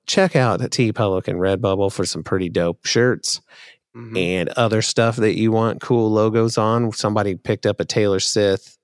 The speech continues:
Speaker 1: uh, laptop cover that they really enjoyed several months back that, uh, somebody else should buy one too. Buy one for me.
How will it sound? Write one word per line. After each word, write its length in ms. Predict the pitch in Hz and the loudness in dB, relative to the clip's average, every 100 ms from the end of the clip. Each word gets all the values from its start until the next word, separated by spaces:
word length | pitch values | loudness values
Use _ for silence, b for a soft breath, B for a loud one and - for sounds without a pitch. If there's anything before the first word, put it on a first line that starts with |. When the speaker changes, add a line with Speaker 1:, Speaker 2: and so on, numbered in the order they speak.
| - | -8
Speaker 1:
uh, 260 | 95 85 | -2 0
laptop 560 | 90 151 202 - 143 - | 0 0 -2 -2 -2 -2
cover 380 | - 104 113 113 | -2 0 0 0
that 160 | 101 | 0
they 160 | 95 98 | 0 0
really 360 | 101 101 95 92 | 0 0 0 -2
enjoyed 600 | 92 104 92 95 101 - - - | -2 -2 0 0 -2 -4 -14 -8
several 520 | - - 98 95 95 | -4 0 0 0 -2
months 320 | 92 87 - | -2 -4 -4
back 400 | 90 87 92 - | -4 -2 -4 -6
that, 460 | - 90 82 78 - | -6 -4 -2 -4 -6
uh, 380 | 87 82 90 90 92 | -4 -4 -4 -6 -6
somebody 340 | - 180 151 | -2 0 0
else 140 | 151 - | 0 -2
should 160 | 90 | -4
buy 160 | 90 90 | -4 -4
one 220 | 101 - | -4 -6
too. 220 | - - - B B B B B B - | -6 -6 -6 B B B B B B 0
Buy 140 | 214 | 2
one 220 | 247 240 | 4 2
for 120 | 226 220 | 0 0
me. 280 | 214 101 | 0 0